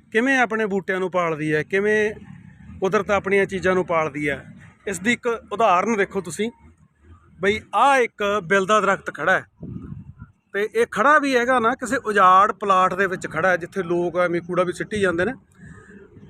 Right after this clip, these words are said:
ਬਿਲਕੁਲ ਉਜਾੜ ਪਲਾਟ 'ਚ ਖੜਾ ਹੈ, ਨਾ ਇਹਨੂੰ ਕੋਈ ਪਾਣੀ ਦੇਣ ਵਾਲਾ ਹੈ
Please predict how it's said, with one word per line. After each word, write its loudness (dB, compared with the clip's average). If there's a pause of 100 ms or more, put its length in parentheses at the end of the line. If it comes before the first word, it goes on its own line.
(260)
ਬਿਲਕੁਲ -2
ਉਜਾੜ 2
ਪਲਾਟ 0
'ਚ -14
ਖੜਾ 0
ਹੈ, -2
ਨਾ 2
ਇਹਨੂੰ -2
ਕੋਈ -6 (100)
ਪਾਣੀ -2
ਦੇਣ 2
ਵਾਲਾ 4
ਹੈ -2